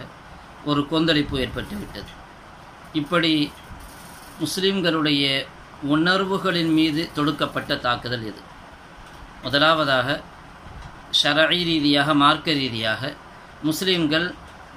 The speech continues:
ஸல்லல்லாஹு அலைஹி வஸல்லம் அவர்களை எப்படி பார்க்கிறார்கள் என்பதை உலக மக்கள், குறிப்பாக நாட்டு மக்கள்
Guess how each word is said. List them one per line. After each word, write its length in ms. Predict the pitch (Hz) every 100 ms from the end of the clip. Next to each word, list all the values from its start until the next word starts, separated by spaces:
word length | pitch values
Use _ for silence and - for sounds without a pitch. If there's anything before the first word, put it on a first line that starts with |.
| -
ஸல்லல்லாஹு 560 | 147 151 170 185 180 175
அலைஹி 220 | 170 170 -
வஸல்லம் 260 | 165 170
அவர்களை 600 | 160 160 156 156 160 165 -
எப்படி 380 | 139 143 - 196
பார்க்கிறார்கள் 800 | 170 151 185 - 185 170 165 165
என்பதை 500 | 151 147 143 147 185 - - - -
உலக 260 | 156 165
மக்கள், 500 | 151 143 - 151 143 - - - - - - -
குறிப்பாக 480 | 160 160 151 147 143
நாட்டு 340 | 139 147 151
மக்கள் 400 | 135 123 - 120